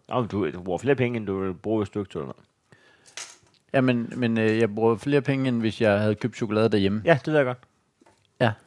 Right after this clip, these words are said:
Speaker 1: Men ja, ja. Men har du slet ikke forstået systemet?
Speaker 2: Jamen, øh, ja,
Speaker 1: Det er jo en
Speaker 2: det
Speaker 1: undskyldning for overf-, overforbrug
Speaker 2: Jo,
Speaker 1: og
Speaker 2: jo, jo.
Speaker 1: overflod og
Speaker 2: Jo,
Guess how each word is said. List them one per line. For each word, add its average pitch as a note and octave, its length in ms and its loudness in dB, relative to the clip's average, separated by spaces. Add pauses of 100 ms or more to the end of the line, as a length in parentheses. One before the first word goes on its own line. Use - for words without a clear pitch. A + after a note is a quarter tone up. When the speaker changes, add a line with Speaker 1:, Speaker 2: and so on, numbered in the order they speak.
(140)
Speaker 1:
Men C#3 140 -6 (100)
ja, D#3+ 120 6
ja. C#3 100 2 (120)
Men C3+ 80 -2
har C3+ 80 8
du A#2+ 60 4
slet D3+ 100 4
ikke C3+ 80 0
forstået D3 320 2
systemet? C3+ 360 -4 (120)
Speaker 2:
Jamen, C#3+ 200 0
øh, C3+ 120 0
ja, C3 160 0
Speaker 1:
Det C#3+ 100 -4
er C#3+ 40 -6
jo C#3+ 60 -2
en C3 60 0
Speaker 2:
det C3 80 2
Speaker 1:
undskyldning C#3 560 -2
for A#2 300 4 (300)
overf-, - 200 -10
overforbrug C3+ 600 0
Speaker 2:
Jo, F3+ 60 6
Speaker 1:
og F#3 60 8
Speaker 2:
jo, F3 60 6
jo. - 40 6
Speaker 1:
overflod C3 420 4
og G#2+ 140 2
Speaker 2:
Jo, D3+ 120 2